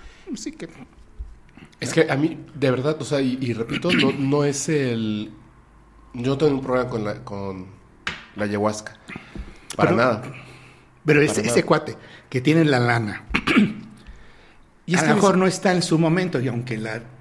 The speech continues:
Speaker 1: supuestamente la tenga, pues va, va a decir, "Ay, estuvo muy chido", y la, la vivió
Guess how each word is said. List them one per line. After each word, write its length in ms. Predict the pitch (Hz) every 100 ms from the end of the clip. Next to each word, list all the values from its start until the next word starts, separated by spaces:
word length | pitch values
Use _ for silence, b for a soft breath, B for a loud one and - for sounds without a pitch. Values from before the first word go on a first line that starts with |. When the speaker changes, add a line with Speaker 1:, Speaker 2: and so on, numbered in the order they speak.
| - - -
Speaker 1:
supuestamente 720 | - 117 175 170 160 165 160
la 180 | 139 135
tenga, 400 | 156 135 131 127
pues 140 | 131
va, 80 | 127 131
va 100 | 127
a 40 |
decir, 160 | 131 131 -
"Ay, 80 |
estuvo 280 | 123 - 127
muy 160 | 120 123
chido", 520 | - - 120 120 110 B B B -
y 240 | 120 131
la, 180 | 123 127
la 240 | 120 120 117
vivió 840 | 120 117 127 123 123 127 120 107